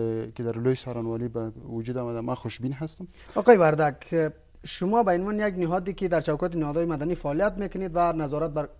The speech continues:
Speaker 2: کارکرد حکومت را دارید، و کارتان، اه، جستجوی این است که چگونه حکومت افغانستان مو-، با فساد اداری مبارزه کرده.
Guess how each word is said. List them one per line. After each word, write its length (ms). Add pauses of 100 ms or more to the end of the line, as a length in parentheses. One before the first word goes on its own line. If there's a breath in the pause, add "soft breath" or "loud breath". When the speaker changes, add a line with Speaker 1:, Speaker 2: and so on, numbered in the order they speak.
(120)
Speaker 2:
کارکرد 380
حکومت 360
را 80
دارید، 260 (420 soft breath)
و 120
کارتان، 580
اه، 240 (200)
جستجوی 420
این 120
است 200
که 100
چگونه 340
حکومت 340
افغانستان 440
مو-، 260 (260)
با 120
فساد 280
اداری 220
مبارزه 360
کرده. 300